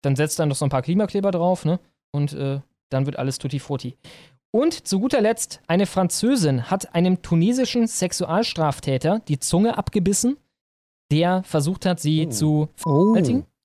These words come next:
Speaker 2: Oh, okay, das ist, äh, meine persönliche Heldin der Woche auf jeden Fall.
Speaker 1: Ich bin auch wieder mal überrascht von dem Phänomen, das ich jetzt nicht zum ersten Mal beobachte,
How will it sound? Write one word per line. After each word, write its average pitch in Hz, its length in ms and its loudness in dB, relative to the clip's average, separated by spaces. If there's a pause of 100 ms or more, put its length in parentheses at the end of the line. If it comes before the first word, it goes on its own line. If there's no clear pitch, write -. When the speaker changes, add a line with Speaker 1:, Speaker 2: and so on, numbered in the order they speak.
(640)
Speaker 2:
Oh, 214 920 8
okay, 151 220 4
das 131 200 2
ist, 170 180 -4
äh, 156 80 0
meine 151 200 2
persönliche 156 460 2
Heldin 151 240 4
der 147 140 4
Woche 190 140 4
auf 110 80 2
jeden 113 120 2
Fall. 110 260 0 (400)
Speaker 1:
Ich - 160 -6
bin 196 240 0
auch 180 200 -2
wieder 240 160 -4
mal 214 160 -4
überrascht 156 680 -6 (540)
von 165 140 -2
dem 170 100 2
Phänomen, 160 480 0
das 147 320 -2
ich 170 140 -8
jetzt 180 260 -4
nicht 170 160 -2
zum 160 100 -4
ersten 160 280 -4
Mal 131 140 0
beobachte, 135 420 -4